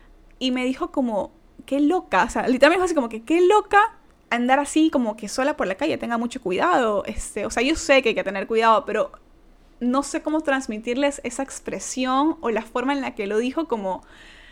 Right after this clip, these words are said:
como, "¿Qué te pasa? ¿Por qué vas a andar por la calle o por la ciudad tú sola?". <laughs> Y me entró un miedo, o sea, yo creo que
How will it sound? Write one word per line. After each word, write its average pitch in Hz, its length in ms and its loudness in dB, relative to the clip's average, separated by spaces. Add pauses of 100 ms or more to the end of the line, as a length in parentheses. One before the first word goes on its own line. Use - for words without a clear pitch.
(440)
como, 233 240 -2
"¿Qué 254 100 2
te 320 160 -2
pasa? 302 440 2
¿Por 226 140 -6
qué 254 100 -2
vas 285 120 2
a 294 40 0
andar 233 280 -2
por 254 160 2
la 220 200 -2
calle 233 500 0
o 196 120 -4
por 208 180 -4
la 190 80 -8
ciudad 214 320 -4 (100)
tú 226 120 0
sola?". 233 480 6
<laughs> 269 100 -4 (600)
Y 240 280 2
me 240 100 2
entró 233 320 0
un 370 80 2
miedo, 214 340 2
o 254 40 -2
sea, - 280 -2
yo 220 100 -8
creo 381 140 -4
que 370 160 -4